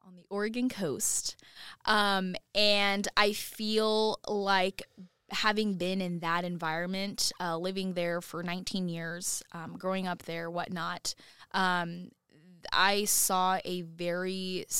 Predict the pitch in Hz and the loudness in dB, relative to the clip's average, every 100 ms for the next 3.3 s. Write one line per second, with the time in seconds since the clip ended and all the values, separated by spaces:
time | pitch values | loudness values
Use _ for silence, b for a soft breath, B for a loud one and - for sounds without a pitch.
0 | - - - - 196 202 208 220 233 240 | 2 2 2 0 0 0 0 0 2 2
1 | 247 254 254 269 - _ - 196 185 180 | 0 0 -2 -6 -14 _ -6 -4 -2 -2
2 | 175 170 175 - 196 190 - - - - | -2 -4 -8 -8 -8 -8 -10 -20 -20 -8
3 | 202 202 | -6 -2